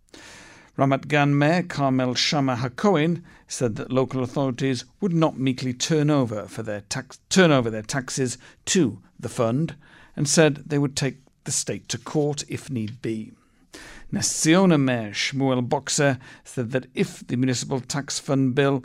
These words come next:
is passed into law, the mayors will petition the High Court of Justice. Boxer, whose city is on strike along with several others, said his city will not, may not sign the cheque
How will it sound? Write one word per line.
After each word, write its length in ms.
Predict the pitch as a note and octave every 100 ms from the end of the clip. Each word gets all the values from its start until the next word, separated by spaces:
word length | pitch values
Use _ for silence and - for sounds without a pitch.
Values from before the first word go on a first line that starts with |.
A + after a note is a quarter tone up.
| - -
is 140 | -
passed 340 | - D#3+ C3+ D#3
into 240 | C3+ C#3
law, 340 | C#3+ D3 C#3+ C#3+ - - - _
the 80 | -
mayors 400 | D#3 D3 D3 B2+
will 180 | B2+ E3+
petition 460 | F3+ F3 C3 C#3+
the 100 | C#3
High 140 | C3 A2+
Court 260 | - A2+
of 120 | A2+ A2
Justice. 680 | C#3 - A#2 F#2 - - - - - _
Boxer, 460 | B2 A#2+ - C#3+ C#3
whose 220 | G#2 G2
city 280 | - A#2 A#2
is 140 | A2
on 120 | A#2+
strike 460 | A2 - C#3 C3+ B2+
along 200 | A#2+ A2+
with 140 | A2
several 380 | - C3 A2+ C#3
others, 380 | E3+ D#3 D3 - - - - - - - - -
said 240 | - F3
his 140 | D#3+ D3+
city 460 | - F3 F3+ D#3 C#3 -
will 160 | F3+
not, 380 | D#3+ C3+ - -
may 220 | D#3+ E3 D#3+
not 280 | B2 -
sign 260 | - C3 A#2+
the 80 | B2
cheque 420 | - D#3 A2+